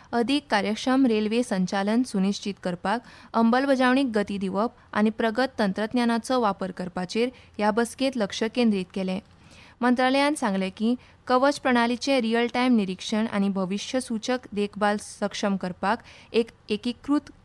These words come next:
कार्यसंचालन वेवस्थापन प्रणाली म्हणून सुरक्षा नांवाची एक केंद्रीकृत देखरेख माची विकसीत करतात. मंत्रालयान म्हायती दिली की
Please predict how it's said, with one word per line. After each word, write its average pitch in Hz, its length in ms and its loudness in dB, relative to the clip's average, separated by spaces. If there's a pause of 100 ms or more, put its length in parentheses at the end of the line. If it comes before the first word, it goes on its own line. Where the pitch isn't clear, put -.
कार्यसंचालन 233 800 2
वेवस्थापन 214 640 0
प्रणाली 180 380 -2
म्हणून 185 300 0 (300)
सुरक्षा 240 500 -2
नांवाची 233 540 0
एक 208 220 -4 (220)
केंद्रीकृत 226 600 0
देखरेख 233 420 -2
माची 214 340 -2
विकसीत 208 380 -4 (100)
करतात. 185 340 -4 (560)
मंत्रालयान 233 480 2
म्हायती 202 320 2
दिली 208 220 -2
की 233 220 -2